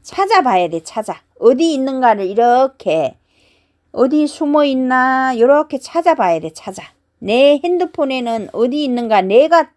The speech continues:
잘 알기 때문에, 본인의 핸드폰은 본인이 잘 알기 때문에 이렇게 찾는 거예요. 찾으면서 이렇게 광주공원노인복지관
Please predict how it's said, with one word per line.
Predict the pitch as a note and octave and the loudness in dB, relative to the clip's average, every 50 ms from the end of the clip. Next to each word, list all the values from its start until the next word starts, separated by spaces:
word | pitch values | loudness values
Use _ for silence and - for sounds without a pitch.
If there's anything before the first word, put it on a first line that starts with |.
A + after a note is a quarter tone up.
| _ | _
잘 | - - G3+ G3+ G#3 | -20 -18 -14 -10 -8
알기 | A3+ A#3 B3+ B3 B3+ B3 | -6 -6 -6 -6 -8 -10
때문에, | - - A3 G#3 G3+ F#3 F#3 F3+ F#3 F#3+ E3 - _ _ _ _ _ _ _ | -8 -8 -8 -8 -8 -8 -6 -4 -4 -4 -6 -8 _ _ _ _ _ _ _
본인의 | - G3+ A3 C4 D4 D4+ E4 E4 D#4+ D#4 D4 C4+ - - | -2 2 2 4 4 2 0 0 0 0 0 -2 -2 -4
핸드폰은 | C#4 C#4+ C#4+ C4 D4 - - C4 A#3+ A#3+ B3 C4+ D4 D#4 D#4+ E4 _ _ _ | -4 -4 -4 -4 -4 -6 -6 -8 -6 -6 -6 -6 -6 -8 -8 -10 _ _ _
본인이 | - - F3 G#3 A3+ A#3+ C4 C4+ C#4 C#4 B3+ A3+ | -10 -6 -4 -2 -2 -2 -2 -2 -2 -2 -2 -4
잘 | - G3 E3 E3+ | -6 -8 -6 -2
알기 | F#3+ G3 G#3+ G#3+ A3+ A3 | -2 -2 -2 -2 -6 -8
때문에 | - - F#3+ F#3 F#3 F3 F3+ F#3 G3+ A#3 C#4 - _ _ _ _ _ _ _ - | -6 -4 -4 -4 -2 -4 -4 -4 -4 -4 -6 -8 _ _ _ _ _ _ _ -2
이렇게 | B3 D4+ D#4 - D#4+ | 0 0 0 -2 -4
찾는 | - - - E4+ F4 F4+ F4+ F4+ F4+ | -8 -8 -6 -4 -2 0 0 0 0
거예요. | D#4+ C4 A3 G3 F#3 F3 D#3+ D#3 - - _ _ _ _ _ _ - _ | 0 0 2 0 0 0 -2 -4 -6 -10 _ _ _ _ _ _ -20 _
찾으면서 | - - D4+ D#4+ D#4 E4 E4 D#4+ D4 C#4+ C#4+ D#4+ D#4 D#4+ E4 E4+ - _ _ _ _ _ _ _ _ - | -10 -6 -6 -4 -4 -2 -2 -2 -2 -2 -2 0 0 0 0 -2 -4 _ _ _ _ _ _ _ _ -6
이렇게 | D4+ D#4+ D#4 - E4+ D#4 | -4 -4 -2 -2 -2 -2
광주공원노인복지관 | D#4+ - C4 C4+ D4 D#4+ D4+ F4 D4+ D#4 C#4 C#4 C#4+ D4 D4+ C#4+ C4+ C4 C4+ C#4+ D4 C#4+ C4 C4 B3 B3 _ - C#4+ C4+ C#4 C#4+ D4 D4 | 0 0 0 0 0 0 0 0 0 2 2 2 2 0 0 0 0 0 0 0 0 -2 -4 -6 -6 -8 _ -8 -4 -2 -2 -2 -4 -6